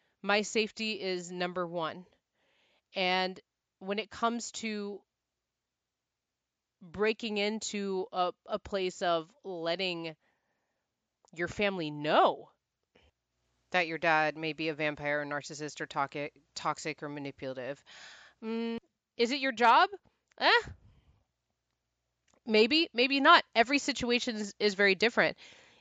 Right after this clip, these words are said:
It's the kind of thing where when you've really taken care of yourself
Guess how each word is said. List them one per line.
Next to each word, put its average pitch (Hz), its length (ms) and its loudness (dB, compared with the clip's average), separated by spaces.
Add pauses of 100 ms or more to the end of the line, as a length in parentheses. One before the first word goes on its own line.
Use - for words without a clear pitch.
It's 247 140 8
the 269 100 8
kind 285 220 10
of 339 80 6
thing 262 260 6 (500)
where 208 400 8 (520)
when 226 280 6
you've 226 140 2
really 240 220 6
taken 220 280 -2
care 202 220 4
of 175 260 -2
yourself - 600 0